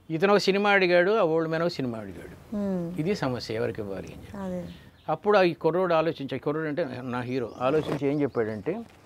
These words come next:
Speaker 1: ఆ నిర్మాతకి ఎలాగో లేటెస్ట్ ట్రెండ్స్ తెలియదు, ఫైవ్ సినిమాలు ఓల్డ్ అయిపోయాడు, ఈ సినిమా ఆడికి సినిమాల బిజినెస్ తెలియదు కొత్తోడికి.
Speaker 2: మ్మ్. అదే.
Speaker 1: So ఒకడు నిర్మాతగా,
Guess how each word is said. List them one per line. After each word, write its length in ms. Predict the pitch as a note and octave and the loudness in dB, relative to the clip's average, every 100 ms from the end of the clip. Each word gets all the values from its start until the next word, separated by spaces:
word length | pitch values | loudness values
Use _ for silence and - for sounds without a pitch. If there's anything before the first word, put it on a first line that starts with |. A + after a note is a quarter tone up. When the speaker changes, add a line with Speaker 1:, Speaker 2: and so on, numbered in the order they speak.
| - - | -18 -2
Speaker 1:
ఆ 120 | C#3+ | 2
నిర్మాతకి 520 | E3 E3 F#3 A3 A3 F#3+ | 2 2 -2 -2 -2 0
ఎలాగో 360 | F3+ F#3 G#3 F#3 - | 0 0 -2 -4 -8
లేటెస్ట్ 480 | C3+ E3 F3 G#3 - F3 - | -4 -4 -2 -6 -8 -16 -10
ట్రెండ్స్ 380 | C#3+ D3+ F#3+ - | -4 -4 -4 -4
తెలియదు, 360 | C#3 B2+ A2+ G#2 | -4 -2 -6 -10
ఫైవ్ 200 | - C#3 | -2 -2
సినిమాలు 360 | C#3 D3+ E3 D#3+ | 0 -4 -2 -2
ఓల్డ్ 240 | C3+ D3 | 0 -2
అయిపోయాడు, 340 | C3+ G#2+ G2+ F2+ - - _ - - _ - | -2 -6 -10 -12 -20 -20 _ -20 -20 _ -4
ఈ 120 | F#3+ | -2
సినిమా 300 | - G3 G#3+ | 2 0 0
ఆడికి 400 | A3 G#3+ G3+ F#3 | 0 0 0 -2
సినిమాల 400 | A#3 - A3+ A#3+ | -6 -2 2 2
బిజినెస్ 420 | G#3 G#3 G3+ - | 2 0 -2 -4
తెలియదు 260 | C#3+ A#2 G2 - - | -6 -6 -10 -14 -10
కొత్తోడికి. 400 | - - A2+ - | -6 -4 -6 -8
Speaker 2:
మ్మ్. 240 | - F#3+ | -14 -8
అదే. 140 | F3+ D#3+ | -8 -8
Speaker 1:
So 220 | E3 G3 | -4 2
ఒకడు 420 | G#3 F3+ D#3 E3+ | 4 4 2 2
నిర్మాతగా, 720 | D3+ D3+ F3 F3+ D#3+ D3+ G#3 | 0 -2 -2 -4 -4 -4 -4